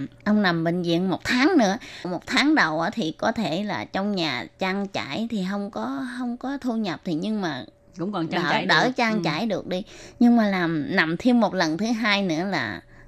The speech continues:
Speaker 1: là không có cái chuyện mà trang trải được rồi. Ở cái chồng mình nói, "Thôi thì cũng, nó cũng kêu mình cố gắng."
Speaker 2: Cái, ờ, ngoại quan nó xấu thôi nhưng mà cái chất lượng ở trong thì vẫn vậy chứ gì.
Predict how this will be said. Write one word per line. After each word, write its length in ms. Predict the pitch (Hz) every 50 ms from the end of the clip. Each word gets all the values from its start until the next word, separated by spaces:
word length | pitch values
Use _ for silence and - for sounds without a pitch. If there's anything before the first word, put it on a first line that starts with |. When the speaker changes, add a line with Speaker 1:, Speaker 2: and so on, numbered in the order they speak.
| - - -
Speaker 1:
là 340 | - - 165 160 147 165 175 190
không 200 | 202 185 202 202
có 220 | - 220 240 254 262 277 302
cái 60 | 285 - -
chuyện 220 | 160 147 170 175 175
mà 120 | 127 143
trang 280 | - - 180 185 190 185
trải 220 | - - - 196
được 240 | 208 156 143 - -
rồi. 160 | 135 127 - - - - - - - - - - - - - - - -
Ở 120 | - - - -
cái 180 | 226 220 226 226 226 220 214 214 202 196 196 196 -
chồng 120 | 175 165 165
mình 120 | 175 175 190
nói, 200 | 196 214 214 208 - - - - -
"Thôi 240 | 214 208 202 185 180 -
thì 220 | - 170 160 156 - -
cũng, 320 | - - 190 220 240 254
nó 100 | 277 294
cũng 1300 | 294 - 185 226 247 262 269 269 269 269 262 262 262 262 262 262 254 254 254 254 247 247 240 240 240 247 -
kêu 120 | 247 240
mình 240 | 240 220 180 170 165
cố 220 | - 202 220 247 247
gắng." 280 | 254 247 240 254 277 294 - - - - - - - -
Speaker 2:
Cái, 200 | 254 254 254 240
ờ, 140 | 220 208
ngoại 220 | 208 185 156 151 170
quan 240 | 190 202 196 190 202
nó 80 | 220
xấu 300 | 208 - 226 214 254 277
thôi 200 | 240 226 196 190
nhưng 160 | 190 190 185
mà 60 | 170 156
cái 100 | 170 185
chất 200 | - 262 - 180
lượng 160 | 160 156 165
ở 60 | 175 185 -
trong 200 | 208 185 185 185
thì 160 | 185 165 160
vẫn 300 | 147 139 131 127 202 208
vậy 240 | 190 156 135 147 165
chứ 80 | 185 220
gì. 360 | 220 208 185 170 170 165 160